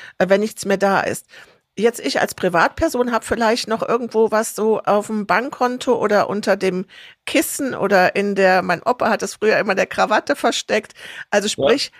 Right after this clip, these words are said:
Speaker 1: noch ein, ein, äh, Guthaben, noch etwas auf der hohen Kante. Gibt's das
Speaker 2: Mhm.
Speaker 1: überhaupt bei, bei Kommunen, dass die bei diesen angespannten Situationen etwas auf der hohen Kante haben, auf das sie zurückgreifen können?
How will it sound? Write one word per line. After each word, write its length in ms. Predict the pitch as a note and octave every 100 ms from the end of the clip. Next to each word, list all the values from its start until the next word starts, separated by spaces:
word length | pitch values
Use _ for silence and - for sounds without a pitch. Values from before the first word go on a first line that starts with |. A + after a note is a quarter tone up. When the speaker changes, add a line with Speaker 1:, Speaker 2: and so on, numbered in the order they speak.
| -
Speaker 1:
noch 240 | G3 G#3+ -
ein, 420 | G#3 G#3 G#3 G3+ -
ein, 440 | G3 F#3+ F#3+ F#3 -
äh, 320 | F3+ F#3+ F3+
Guthaben, 640 | F3+ A#3 D#4 - A3+ A3+ G3+
noch 140 | G3+
etwas 340 | - G#3+ G#3+
auf 160 | - A3
der 160 | - G#3
hohen 260 | G#3+ G#3
Kante. 520 | - G3+ G#3 - C#3+ - - - - _
Gibt's 220 | - -
das 120 | A#3 A3+
Speaker 2:
Mhm. 60 |
Speaker 1:
überhaupt 400 | G3+ F3 C#4+ -
bei, 420 | - F3 F3 D3+ -
bei 260 | F#3+ D#3+
Kommunen, 540 | E3+ - F#3 G3 A#3 A3
dass 200 | G#3 G3+
die 140 | F#3+
bei 100 | G3
diesen 320 | F#3+ A#3 A#3+
angespannten 640 | - A3 A3 - F#3+ G#3+ F#3+
Situationen 800 | F#3+ - F3+ - G3 G3 A3+ A#3 - - -
etwas 260 | G#3 G#3
auf 140 | - -
der 140 | G3
hohen 200 | G3+ F3+
Kante 440 | - E3+ A#3 D4+
haben, 160 | D#4+ D#4+
auf 100 | -
das 160 | - C4
sie 100 | B3
zurückgreifen 640 | - A#3+ - A#3+ A#3 A3+
können? 320 | A#3 A3 A3+